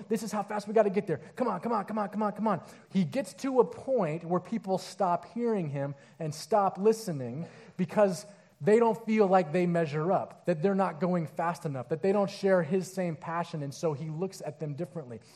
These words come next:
There is a diminishing return even to passion. And so Love is Patient says that you will spread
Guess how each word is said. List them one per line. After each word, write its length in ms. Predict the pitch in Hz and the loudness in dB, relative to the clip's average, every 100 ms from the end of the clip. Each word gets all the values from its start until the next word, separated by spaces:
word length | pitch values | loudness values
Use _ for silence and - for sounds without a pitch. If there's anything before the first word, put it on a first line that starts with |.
| - - | -12 0
There 140 | 180 | 2
is 80 | 175 | 2
a 60 | |
diminishing 680 | 160 170 170 214 226 220 202 | 0 2 2 4 2 0 -2
return 540 | 170 151 - 202 175 170 | -2 -4 -4 0 0 0
even 400 | 202 180 180 160 - - | -2 -2 -2 -4 -10 -14
to 140 | - 160 | -8 -8
passion. 640 | - - 226 233 - 95 87 98 _ _ - - 180 156 | -8 -12 -12 -12 -14 -18 -20 -20 _ _ -20 -20 -12 -2
And 140 | 180 | 0
so 300 | - 196 - - - 143 | 4 4 2 -6 -16 2
Love 280 | 175 233 | 6 6
is 160 | 202 190 | 6 0
Patient 420 | - 233 226 196 | 0 -4 -4 -6
says 240 | - 170 139 | -2 -2 -2
that 100 | 170 | -6
you 160 | 208 | -4
will 180 | 240 202 | 2 0
spread 840 | - - - - 208 214 214 214 | 0 -10 -14 -8 0 2 4 2